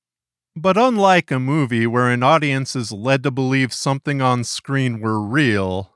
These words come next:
until revealing it was all just a dream, Robert knew he was wide awake. He reached to the passenger seat and felt for the tire iron. The cold steel made his hand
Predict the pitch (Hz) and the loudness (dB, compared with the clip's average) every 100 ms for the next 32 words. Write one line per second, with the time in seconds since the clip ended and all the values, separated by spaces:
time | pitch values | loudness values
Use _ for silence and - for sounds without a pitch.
0 | _ 170 170 220 226 185 160 143 180 120 | _ -2 0 2 4 4 2 4 2 2
1 | 113 117 127 117 135 139 120 127 117 - | 0 0 -2 2 4 4 2 -2 -2 -4
2 | 107 95 107 147 117 92 90 90 - _ | -6 -4 -2 0 0 -2 -6 -10 -16 _
3 | _ _ - 120 143 175 120 110 - 110 | _ _ -10 0 4 4 2 -2 -2 -4
4 | 104 98 101 - 117 110 90 98 107 117 | -2 -2 -4 -2 -2 -2 -4 0 2 2
5 | 113 113 107 95 80 _ _ _ _ _ | 0 -2 -2 -4 -8 _ _ _ _ _
6 | _ _ _ _ _ _ _ _ _ _ | _ _ _ _ _ _ _ _ _ _
7 | - 170 165 240 - - 196 175 143 160 | -2 0 2 0 -2 -2 0 0 2 2
8 | 170 135 113 110 104 - 113 135 - 123 | 2 0 -4 -4 -6 -2 -2 -2 -2 -8
9 | - 143 - 156 135 120 - 139 120 104 | 0 0 0 -4 -2 -4 0 2 2 0
10 | 110 98 90 90 85 _ _ _ _ _ | -4 -4 -6 -10 -12 _ _ _ _ _
11 | _ _ - 156 160 180 196 175 - - | _ _ -12 -6 -2 2 2 2 -8 0
12 | 180 147 127 131 135 131 - 156 160 143 | 4 4 2 2 0 0 -2 0 0 0